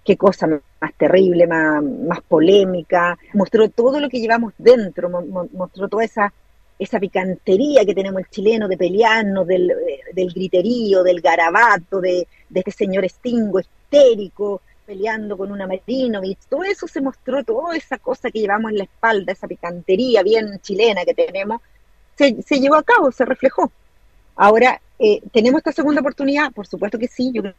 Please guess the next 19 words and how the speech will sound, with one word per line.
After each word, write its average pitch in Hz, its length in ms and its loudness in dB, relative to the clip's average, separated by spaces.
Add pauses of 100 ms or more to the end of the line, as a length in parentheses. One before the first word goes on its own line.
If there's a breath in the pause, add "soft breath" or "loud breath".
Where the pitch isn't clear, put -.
creo 185 160 -6
que 170 120 -12
sí 240 280 -4
vamos 240 280 0
a 247 40 2
aprender, 233 480 2 (520)
yo 185 140 4
creo 208 240 4
que, 190 340 4
mm, 170 640 -6
que 196 100 -4
sí 240 160 0
va 226 80 4
a - 20 0
ser 226 200 -2
mejor 214 360 -2
de 175 100 0
todas 160 220 -4
maneras, 185 500 -6